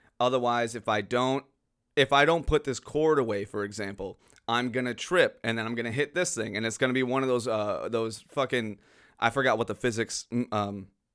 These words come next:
mechanical test thing is, but basically a domino effect of shit's gonna happen, and then, like, it's gonna end with a, a saw blade flying through my neck because I did some stupid shit and didn't do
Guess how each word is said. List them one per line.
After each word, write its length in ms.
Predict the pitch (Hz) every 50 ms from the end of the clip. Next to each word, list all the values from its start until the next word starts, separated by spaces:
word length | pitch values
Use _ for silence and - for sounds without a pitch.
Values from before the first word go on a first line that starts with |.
| _ _ _ _ -
mechanical 480 | - 117 113 123 120 120 120 117 110 107
test 300 | - - 131 127 120 -
thing 180 | - 117 110 110
is, 180 | 110 107 104
but 240 | - 110 104 - - - _ _ _ -
basically 400 | - 165 165 151 156 147 160 143
a 60 | 120
domino 560 | 104 98 127 120 131 147 147 139 143 139 131
effect 360 | 131 123 - 131 127 120 - -
of 120 | 113 -
shit's 260 | - - 131 127 - -
gonna 180 | - 123 117 107
happen, 480 | 120 117 117 117 - 151 151 156 - -
and 240 | 135 127 123 123 127
then, 180 | 127 131 131 127
like, 200 | 123 117 117 131
it's 140 | 120 - -
gonna 180 | 131 120 113 - -
end 340 | 120 117 123 127 131 127 123
with 220 | 117 120 113 -
a, 300 | 113 107 104 104 101 -
a 160 | - 107 107 104
saw 440 | - - - - 160 151 143 139
blade 320 | 131 123 120 117 107 107 98
flying 340 | - 135 131 120 113 113 107
through 160 | 92 117 113
my 160 | 113 110 104
neck 280 | 101 110 107 98 98 -
because 320 | - 113 104 - 127 123 113
I 80 | 117
did 160 | 107 127 117 -
some 100 | - 110
stupid 400 | - - - 127 120 113 120 104
shit 140 | - 120 113
and 80 | 107
didn't 280 | 110 113 113 110 - 110
do 100 | 110 117